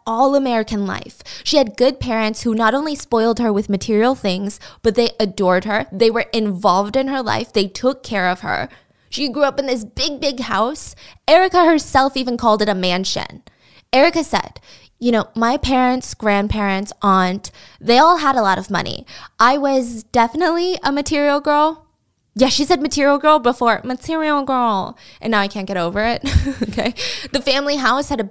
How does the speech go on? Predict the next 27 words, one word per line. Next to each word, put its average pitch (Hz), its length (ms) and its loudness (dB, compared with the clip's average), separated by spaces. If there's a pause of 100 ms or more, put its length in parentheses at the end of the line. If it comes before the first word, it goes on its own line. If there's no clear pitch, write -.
big 220 180 -2
yard, 220 520 0
fancy 254 420 -4
cars 240 480 -4
in 233 100 -4
the 226 60 -4
driveway 220 480 -2
at 220 100 -2
all 233 160 0
times. 233 600 -2 (320)
They 294 140 2
could 339 140 0
afford 294 440 2 (240)
all 285 220 8
the 277 120 2
newest 247 360 0
gadgets. 196 720 -2 (500)
And 254 120 4
her 269 120 6
parents 277 400 2
weren't 240 260 -2
just 262 160 0
showering 226 540 2
her 226 140 -2
with 202 160 -2
material 202 360 0
items. 226 480 0